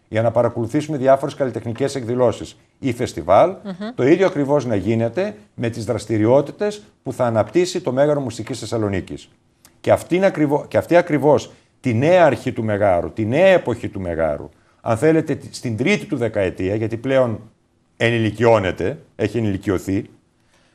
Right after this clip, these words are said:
Speaker 1: ε, σηματοδοτήθηκε και πριν από λίγες ημέρες και με την, ε, φωταγω-, πριν από ένα μήνα περίπου, με τη φωταγώγηση του Μεγάρου. Θυμάστε το Μέγαρο,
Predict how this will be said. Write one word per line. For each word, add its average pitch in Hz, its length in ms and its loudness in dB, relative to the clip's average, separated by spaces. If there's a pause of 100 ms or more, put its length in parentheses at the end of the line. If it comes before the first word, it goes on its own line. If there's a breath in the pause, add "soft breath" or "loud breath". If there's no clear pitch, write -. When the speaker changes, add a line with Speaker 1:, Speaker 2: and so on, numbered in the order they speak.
Speaker 1:
ε, 104 440 2 (680)
σηματοδοτήθηκε 147 920 -2
και 139 140 -2
πριν 175 160 0
από 156 180 0
λίγες 131 320 -2
ημέρες 185 340 -4
και 214 80 -10
με 196 100 -6
την, 190 200 -8
ε, 180 60 -2
φωταγω-, 160 500 -2
πριν 147 180 0
από 139 200 0
ένα 135 140 0
μήνα 123 300 0
περίπου, 147 480 -2 (160 loud breath)
με 151 100 -2
τη 151 100 -4
φωταγώγηση 151 580 -2
του 190 80 -8
Μεγάρου. 175 440 2 (460)
Θυμάστε 139 420 2
το 131 120 -2
Μέγαρο, 117 580 2